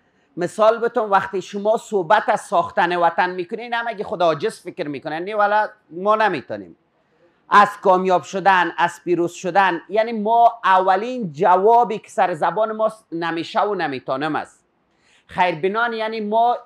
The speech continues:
اعتماد به نفس نداریم. اعتماد به نفس گفته بودیم، اگر ما در زندگی به توانایی خود و به یاری خداوند متعال باور داشته باشیم و به می مبنا حرکت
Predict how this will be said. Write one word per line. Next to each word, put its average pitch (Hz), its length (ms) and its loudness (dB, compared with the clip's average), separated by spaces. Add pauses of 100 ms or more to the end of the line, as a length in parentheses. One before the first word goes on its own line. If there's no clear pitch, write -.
(120)
اعتماد 165 500 -4
به 156 100 4
نفس 214 360 0
نداریم. 101 440 -10 (1400)
اعتماد 226 520 0
به 214 100 2
نفس 226 280 -2
گفته 202 440 0
بودیم، 233 380 -6 (720)
اگر 175 440 6
ما 202 320 6
در 165 220 4
زندگی 151 760 -4 (1000)
به 139 360 2
توانایی 180 680 2
خود - 320 -6 (840)
و 185 140 4
به 185 180 4
یاری 196 500 2
خداوند 202 560 0
متعال 185 420 2
باور 175 400 6
داشته 180 360 -4
باشیم 117 440 -12 (640)
و 185 180 4
به 185 200 2
می 254 200 -2
مبنا 208 520 4
حرکت 180 420 4